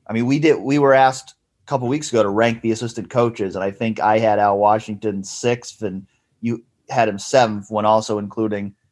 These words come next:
Mickey Marotti and Mark Pantoni. So would Al Washington leaving Ohio State have been a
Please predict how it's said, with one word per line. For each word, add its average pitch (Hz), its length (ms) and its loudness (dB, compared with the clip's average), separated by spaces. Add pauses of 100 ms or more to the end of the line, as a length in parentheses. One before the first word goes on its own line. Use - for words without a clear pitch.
(120)
Mickey 110 280 -2
Marotti 101 420 0
and 98 100 -8
Mark 101 260 -2
Pantoni. 98 540 -2
So 95 300 -4 (300)
would 123 100 4
Al 135 220 4
Washington 123 540 2
leaving 107 280 -2
Ohio 104 340 2
State 104 280 -4
have 90 180 -10
been 98 140 -4
a 87 160 -8